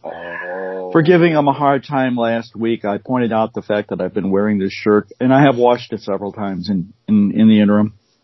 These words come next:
Speaker 2: worn it to staff meetings, to s-,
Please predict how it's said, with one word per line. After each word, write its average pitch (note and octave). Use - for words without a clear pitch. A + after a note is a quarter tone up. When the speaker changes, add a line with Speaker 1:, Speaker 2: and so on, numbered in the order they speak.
Speaker 2:
worn C3+
it C3+
to A#2
staff B2
meetings, A2
to G2+
s-, -